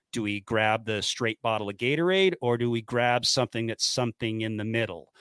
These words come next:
Um, you know, so a diluted form of, of Gatorade. Is there, is there an optimal type of beverage to, uh, to, to, to more effectively rehydrate,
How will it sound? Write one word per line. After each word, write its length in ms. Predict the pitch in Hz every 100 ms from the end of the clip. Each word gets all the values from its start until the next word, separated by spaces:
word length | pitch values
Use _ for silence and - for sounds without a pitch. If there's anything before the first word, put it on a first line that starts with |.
| - _
Um, 540 | 104 98 95 98 98 101
you 100 | 104
know, 160 | 92 87
so 280 | - 90 95 -
a 60 |
diluted 580 | 110 110 113 120 107 98
form 520 | - 101 95 92 90 -
of, 220 | 101 90 - -
of 140 | 95 -
Gatorade. 420 | 98 95 95 87 -
Is 220 | 143 123
there, 400 | 131 127 123 113 - _ _ -
is 200 | 135 120
there 180 | 135 127
an 140 | 120 -
optimal 680 | 120 131 - 131 123 120 117 -
type 360 | - 120 113 - -
of 240 | 107 104 98 92
beverage 600 | 113 107 104 98 - - -
to, 460 | 110 104 101 101 - - - _ _ - 110 -
uh, 440 | 101 98 98 95 90 _
to, 260 | 131 98 101 _
to, 120 | - 139 _
to 80 | 127
more 200 | 120 120
effectively 640 | 110 - - 127 113 110 104
rehydrate, 840 | 101 113 107 113 110 104 104 90